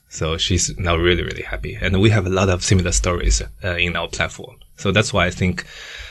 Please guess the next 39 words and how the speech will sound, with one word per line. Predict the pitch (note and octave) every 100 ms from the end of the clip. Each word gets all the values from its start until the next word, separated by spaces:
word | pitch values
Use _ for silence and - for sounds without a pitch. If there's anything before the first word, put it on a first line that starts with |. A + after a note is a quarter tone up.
| - _
for | - G2
me, | G#2+ D3+
it's | - -
really, | F#2+ G2 F#2+
really | F#2 F2+
enjoyable | E2+ F2 E2 E2
to | -
work | E2 F2 B2+
with | C3
Airbnb. | C3+ C3 B2+ B2+ B2+ -
And | F#2+ F2 F2
for | G2 F2+
a |
lot | E2+ G2+
of | F#2
people | F#2 G2+ -
around | F#2+ A2 B2 F2
me, | F#2+ G2 -
my | F2+
coworkers, | F2+ F#2 F2+ - D#3+ -
actually, | F2 - F2 F2 - _ -
it's | -
not | A2 G#2+
a | - - _ _ -
business | C#3 A#2 F2
we | E2+ E2+
are | E2
working | F2 F#2+ F#2+
for. | F#2 F#2+
It's | F2+ -
kind | F#2
of | E2+
a | F2
mission | F2+ F2 G2+
that | F2+ -
actually | F#2+ - - F2+ F#2
are | G2+
passionate | - F#2+ F2+ F2+
about. | F#2 - -